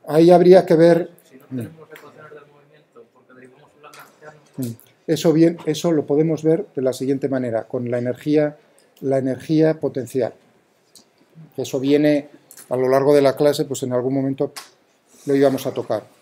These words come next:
Speaker 1: Pero esa es la pregunta, muy buena pregunta.
Speaker 2: ¿Cuánto?
Speaker 1: Esa sí es, esa, Alejandro, sí. Ahí has tirado, esas, esa pregunta sí me ha gustado.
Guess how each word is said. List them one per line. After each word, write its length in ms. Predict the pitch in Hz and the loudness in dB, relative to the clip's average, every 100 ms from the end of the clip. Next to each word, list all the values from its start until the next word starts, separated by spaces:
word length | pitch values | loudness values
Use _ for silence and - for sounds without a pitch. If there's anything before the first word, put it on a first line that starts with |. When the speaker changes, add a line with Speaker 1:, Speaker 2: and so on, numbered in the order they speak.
| _ _ - | _ _ -10
Speaker 1:
Pero 140 | 127 | -8
esa 140 | - 165 | -4 -2
es 80 | |
la 100 | 175 | -2
pregunta, 360 | 156 147 160 113 | -2 -4 -4 -8
muy 220 | 123 139 | -8 -8
buena 220 | 135 135 | -6 -8
pregunta. 420 | 117 117 110 104 _ | -8 -12 -14 -20 _
Speaker 2:
¿Cuánto? 460 | 165 170 - - | -16 -16 -18 -16
Speaker 1:
Esa 180 | - 170 | -6 -6
sí 160 | 160 165 | -2 0
es, 200 | 160 - | 0 -2
esa, 240 | 165 190 | -6 -2
Alejandro, 420 | 165 160 175 170 | 0 0 -2 -2
sí. 240 | 165 170 165 _ _ _ - | -2 -2 -4 _ _ _ -6
Ahí 340 | 151 190 233 | 0 0 0
has 200 | 170 165 | -4 -4
tirado, 260 | 170 175 170 | 0 0 0
esas, 460 | 170 196 180 - - | -2 -2 -4 -10 -10
esa 240 | 180 - 180 | -8 -4 -2
pregunta 360 | 165 185 180 | -2 -2 -2
sí 120 | - | -2
me 100 | 156 | -2
ha 40 | 139 | -2
gustado. 360 | 120 - - | -4 -12 -20